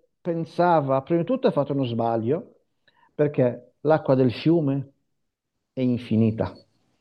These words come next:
possono venire anche cento cavalli e c'è acqua per tutti, primo. Secondo luogo, cosa faceva? Lui stava bevendo tranquillamente. Quando ha visto se stesso pensando che era un altro, ha cominciato a scalciare. Però cosa ha fatto?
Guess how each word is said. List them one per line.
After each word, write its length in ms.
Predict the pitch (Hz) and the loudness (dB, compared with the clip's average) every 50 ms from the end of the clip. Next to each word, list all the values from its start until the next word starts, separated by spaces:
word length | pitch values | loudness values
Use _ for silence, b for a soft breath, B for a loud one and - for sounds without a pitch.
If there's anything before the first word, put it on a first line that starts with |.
| b b b b b _ - | b b b b b _ 0
possono 280 | 120 117 107 131 123 | 0 4 6 8 8
venire 180 | 131 135 135 131 | 8 8 8 6
anche 180 | 131 131 139 | 6 4 4
cento 420 | - - - 147 139 139 127 139 120 | 4 4 6 6 6 6 6 4 2
cavalli 800 | - 123 117 123 123 120 113 107 101 101 104 104 110 110 110 - _ _ _ _ _ _ _ _ _ _ _ | 2 2 2 2 2 2 0 -2 -4 -4 -6 -8 -8 -10 -12 -18 _ _ _ _ _ _ _ _ _ _ _
e 100 | - 185 | -2 -2
c'è 160 | - - 160 139 | 0 4 4 4
acqua 320 | 127 131 131 - 117 110 | 4 4 2 -2 -4 -2
per 200 | - 101 92 - | -2 -4 -6 -6
tutti, 400 | - - 67 - - - - - - - - _ _ _ _ _ _ _ _ | -8 -10 -12 -12 -10 -8 -8 -8 -8 -10 -16 _ _ _ _ _ _ _ _
primo. 520 | - 123 117 110 107 104 101 101 - - _ _ B B B B B B B B B B B | 6 8 8 8 8 6 4 2 -2 -10 _ _ B B B B B B B B B B B
Secondo 460 | - - 208 208 208 214 214 202 208 202 | 0 2 4 4 6 6 6 8 8 8
luogo, 680 | 185 180 170 160 156 156 151 156 160 160 - - - _ _ _ _ _ | 8 8 8 8 8 8 8 6 6 4 2 -2 -10 _ _ _ _ _
cosa 240 | - 226 240 269 | 2 4 4 4
faceva? 340 | 202 196 180 - 151 139 147 | 4 4 2 4 4 6 6
Lui 140 | 185 254 - | 6 4 2
stava 220 | - 180 151 147 | 2 2 2 2
bevendo 420 | 135 139 135 131 147 151 147 143 - | 2 0 0 0 0 0 0 -2 -4
tranquillamente. 920 | - 127 135 120 - 123 113 113 123 139 139 110 95 - 104 95 92 - _ _ b b b b b b b b b b b _ _ _ _ | -4 -6 -8 -6 -6 -6 -6 -4 -2 -2 -2 -4 -4 -4 -6 -8 -8 -10 _ _ b b b b b b b b b b b _ _ _ _
Quando 380 | _ - 254 392 403 370 320 247 | _ 4 6 6 8 8 8 8
ha 80 | 190 165 | 8 8
visto 480 | 190 226 - - - 196 208 214 160 | 6 4 4 4 2 4 4 2 2
se 120 | - - 156 | 0 -2 -2
stesso 440 | - - - 185 185 180 - 151 | 0 0 0 0 0 0 -2 -4
pensando 420 | 147 147 139 - - 170 175 175 151 | -4 -4 -4 -4 -4 -4 -2 -4 -2
che 120 | - 165 | 0 0
era 140 | 160 156 165 | 2 2 2
un 120 | 180 202 | 0 -2
altro, 440 | 190 135 110 104 - - - 139 165 | -2 -4 -6 -6 -8 -6 -2 0 0
ha 80 | 175 196 | 0 0
cominciato 400 | - 226 220 202 - 202 190 185 | -2 -2 -4 -2 -2 -2 -2 -4
a 40 | 170 | -6
scalciare. 640 | - - - 143 139 - - 226 156 107 98 - _ | -2 0 0 0 0 0 0 0 0 0 -4 -6 _
Però 220 | - 190 233 240 | -4 -2 -2 -2
cosa 180 | - 269 254 247 | -2 -2 -2 0
ha 40 | - | 0
fatto? 480 | - 147 123 - _ - - - _ | 0 -2 -2 -4 _ -10 -10 -10 _